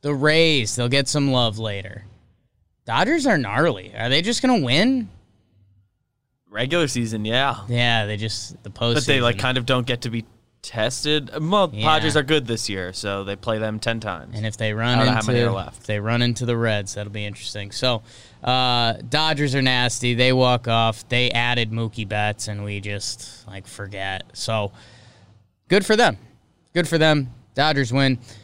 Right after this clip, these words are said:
Speaker 1: B B D, let's do the rest of the baseball slate.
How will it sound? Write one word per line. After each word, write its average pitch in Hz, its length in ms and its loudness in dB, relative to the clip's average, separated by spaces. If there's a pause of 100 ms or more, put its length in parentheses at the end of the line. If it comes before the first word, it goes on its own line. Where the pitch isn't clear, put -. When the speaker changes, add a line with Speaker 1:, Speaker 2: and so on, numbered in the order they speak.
(240)
Speaker 1:
B 175 160 2
B 175 100 4
D, 165 200 4
let's 170 300 4
do 180 180 4
the 160 100 4
rest 156 300 4
of 147 80 -4
the 139 60 -2
baseball 147 520 2
slate. 143 500 2